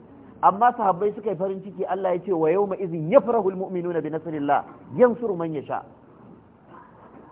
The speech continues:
Kuma ya ce za su shiga Mak-, Makka suna farin ciki,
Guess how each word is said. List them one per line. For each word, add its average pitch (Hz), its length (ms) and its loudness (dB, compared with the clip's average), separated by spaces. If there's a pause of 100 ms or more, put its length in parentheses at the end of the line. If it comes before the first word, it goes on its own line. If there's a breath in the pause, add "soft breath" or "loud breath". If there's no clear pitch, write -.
(140)
Kuma 185 200 2
ya 202 140 6
ce 208 160 2
za 190 240 4
su 208 80 -10
shiga 165 280 2
Mak-, 180 440 0
Makka 185 420 2
suna 180 340 -2
farin 226 320 8
ciki, 165 280 -14